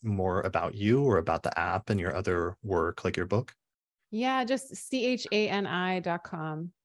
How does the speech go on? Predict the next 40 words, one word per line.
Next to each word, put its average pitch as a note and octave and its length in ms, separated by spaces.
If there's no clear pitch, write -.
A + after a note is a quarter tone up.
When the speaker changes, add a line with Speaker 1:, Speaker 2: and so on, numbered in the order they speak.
Speaker 2:
has E3+ 240
everything, D#3 600
or D#3+ 160
C D#3+ 220
H D#3 140
A D3+ 240
N D#3+ 180
I E3 500
in E3 180
the - 120
App E3 200
Store D#3 360
or D#3 40
the D#3+ 60
Google D#3+ 280
Play D#3 220
Store D#3 520
will D#3+ 140
give D#3+ 140
you F3 100
the E3 120
app, D3 300
or D#3 180
Chani E3+ 340
Nicholas D#3+ 720
on, D#3 420
on D#3 140
any D3+ 180
of D3+ 60
the - 80
social, - 640
um, D#3 540
media G#3 320
channels, F3+ 560
and D3+ 340
C - 220
H - 160
A D3 140
N D3 100
I D3+ 300